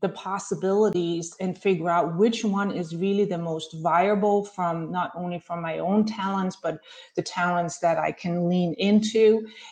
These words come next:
and also for the outcome that would have the best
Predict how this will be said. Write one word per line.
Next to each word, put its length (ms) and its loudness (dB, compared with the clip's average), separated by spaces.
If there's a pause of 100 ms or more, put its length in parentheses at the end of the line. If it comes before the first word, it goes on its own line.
and 220 0
also 320 2
for 140 -6
the 200 -4
outcome 580 -2
that 120 -6
would 120 -10
have 220 -4
the 140 -8
best 220 0